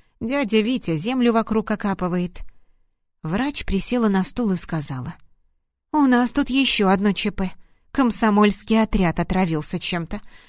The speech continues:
Хотя, я думаю, тут еще и перегревание. Сегодня духота невыносимая. Но этих отправлять в город не будем. В изоляторе отлежатся. Там в палатах пол нужно протереть». «Так я мигом»,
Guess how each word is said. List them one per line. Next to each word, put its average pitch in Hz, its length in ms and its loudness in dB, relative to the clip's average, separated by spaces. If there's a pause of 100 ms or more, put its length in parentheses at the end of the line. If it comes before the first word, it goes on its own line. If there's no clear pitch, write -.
(120)
Хотя, 359 360 0
я 277 180 6
думаю, 247 360 6
тут 277 200 -2
еще 233 360 0
и 220 280 2
перегревание. 196 920 0 (220)
Сегодня 196 520 0
духота 214 480 -2
невыносимая. 165 800 -2 (720)
Но 220 320 2
этих 226 340 2
отправлять 202 540 0
в 190 80 2
город 180 340 0
не 180 120 -2
будем. 143 360 -8 (340)
В 269 220 0
изоляторе 180 600 0
отлежатся. 165 640 -4 (460)
Там 349 200 0
в - 120 -10
палатах 294 580 2
пол 214 220 2
нужно 160 320 -2
протереть». 165 640 -4 (880)
«Так 202 200 -4
я 190 300 2
мигом», 214 480 0